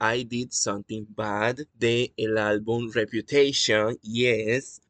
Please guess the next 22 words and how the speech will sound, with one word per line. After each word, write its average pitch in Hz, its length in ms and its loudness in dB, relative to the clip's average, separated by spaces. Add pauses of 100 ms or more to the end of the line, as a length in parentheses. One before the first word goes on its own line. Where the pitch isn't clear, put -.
de 123 500 0
Taylor 98 300 -4
Swift. - 260 -16 (280)
They 135 200 6
say 180 240 6
I 170 120 8
did 147 200 2
something 131 440 0
bad, 117 280 -6 (440)
why 131 120 0
does 139 120 -2
it 131 80 0
feel 127 180 2
so 117 220 6
good? 113 360 0 (380)
Esta 139 320 -4
canción 117 300 0
las 120 100 0
representa 110 680 -4
a 110 120 -6
toditas 101 440 -8
tres. - 420 -10